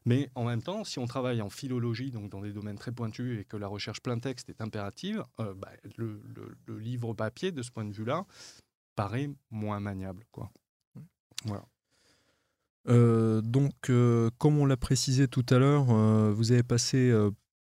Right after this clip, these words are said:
Speaker 2: pratiquement une dizaine d'années au Proche-Orient, euh, entre deux mille un et deux mille onze. Euh, donc, comme je le disais, vous parlez très bien arabe, vous connaissez très bien la région. Euh, euh, je voudrais revenir un petit peu sur, euh, les quatre années que vous venez de passer à Erbil,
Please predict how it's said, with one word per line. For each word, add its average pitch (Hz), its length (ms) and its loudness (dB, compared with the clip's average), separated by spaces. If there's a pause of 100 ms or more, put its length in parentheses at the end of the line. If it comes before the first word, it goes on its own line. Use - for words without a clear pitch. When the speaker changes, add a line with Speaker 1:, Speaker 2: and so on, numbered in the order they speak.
(300)
Speaker 2:
pratiquement 143 400 2
une 123 80 8
dizaine 151 300 6
d'années 123 340 6 (100)
au 107 80 -2
Proche-Orient, 117 600 2
euh, 110 440 4
entre 92 480 0
deux 98 160 0
mille 98 380 4 (120)
un 120 140 4
et 110 80 4
deux 101 120 4
mille 101 180 4
onze. 165 300 2 (880)
Euh, 101 340 2
donc, 101 140 -2
comme 110 120 -2
je 98 80 0
le 101 60 0
disais, 104 160 0
vous 101 100 -2
parlez 95 240 -2
très - 160 -6
bien 101 120 0
arabe, 117 260 2
vous 123 60 2
connaissez 98 340 0
très - 160 -4
bien 98 160 2
la 95 120 2
région. 117 800 2
Euh, 92 180 0 (680)
euh, 104 380 4
je 98 80 -2
voudrais 131 240 2
revenir 147 320 2
un 135 60 6
petit 123 200 -4
peu 147 200 0
sur, 117 380 2
euh, 107 260 4
les 110 120 0
quatre - 280 -4
années 131 160 4
que 127 80 -2
vous 113 80 2
venez 123 160 6
de 120 60 6
passer 117 340 0
à - 20 6
Erbil, 110 380 0